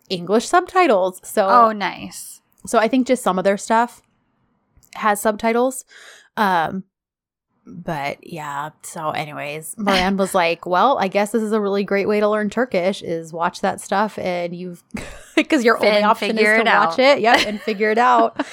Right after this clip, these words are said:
Speaker 2: <laughs>
Speaker 1: So
Speaker 2: That's
Speaker 1: anyways,
Speaker 2: funny.
Speaker 1: I just had to share that 'cause I was like, "Oh my gosh, this would be what happens when I'm trying to navigate a foreign website where I understand, like, one word out of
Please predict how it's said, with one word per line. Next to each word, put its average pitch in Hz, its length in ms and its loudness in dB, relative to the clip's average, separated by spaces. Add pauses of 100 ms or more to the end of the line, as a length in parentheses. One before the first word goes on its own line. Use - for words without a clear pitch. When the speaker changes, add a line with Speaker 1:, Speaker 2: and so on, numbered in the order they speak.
(180)
Speaker 2:
<laughs> - 200 -4
Speaker 1:
So 185 420 0 (960)
Speaker 2:
That's 185 280 -2
Speaker 1:
anyways, 180 140 -6 (180)
Speaker 2:
funny. 196 160 -8
Speaker 1:
I 190 80 -2
just 185 100 -4
had 175 100 -2
to 185 80 0
share 175 180 -2
that 175 180 -2
'cause - 80 -18
I 185 100 0
was 185 100 -6
like, 185 220 -4
"Oh 165 120 -8
my 156 140 -12
gosh, 151 260 -12
this - 240 -8
would 185 340 -2
be 175 120 -4
what 160 180 0
happens 160 440 -6
when 156 80 -8
I'm 156 120 -10
trying 185 200 -6
to 180 60 -2
navigate 156 480 -6
a 160 40 -8
foreign 165 360 -6
website 160 480 -8
where 175 160 0
I 165 100 0
understand, 170 560 -4
like, 147 180 -6
one 175 360 -2
word 165 400 0
out 151 160 -2
of 160 100 -8